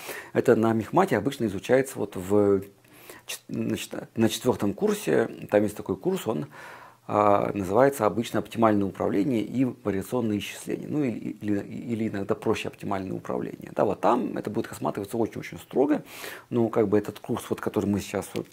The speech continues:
э, тут записываем, он адресован, в общем-то, второкурсникам. Вот, поэтому, конечно, мы н-, не будем здесь требовать вещи там от четвёртого курса и доходить до такого уровня строгости, но вы увидите, что даже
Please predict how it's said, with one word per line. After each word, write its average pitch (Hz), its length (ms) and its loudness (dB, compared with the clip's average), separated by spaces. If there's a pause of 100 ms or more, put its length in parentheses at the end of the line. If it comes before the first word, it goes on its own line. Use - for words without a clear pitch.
(120)
э, 107 220 0
тут 107 140 0
записываем, 98 540 -2
он 101 200 0 (200)
адресован, 98 560 0
в 98 80 2
общем-то, 104 300 -4
второкурсникам. 120 800 -4 (640)
Вот, - 320 -4
поэтому, 120 260 0
конечно, 104 460 0
мы 67 420 -2
н-, 110 600 -4 (260)
не 117 120 2
будем 98 300 0
здесь 90 220 -2 (480)
требовать 95 400 2
вещи 98 340 -2
там 92 220 -6
от 92 380 -8
четвёртого 98 380 -8
курса 214 320 -6
и 107 40 2
доходить 98 400 -2
до 98 260 0 (120)
такого 98 300 -2
уровня 104 500 -2
строгости, - 440 2
но 123 120 4
вы 220 80 2
увидите, 147 420 0
что - 160 -4
даже 123 380 4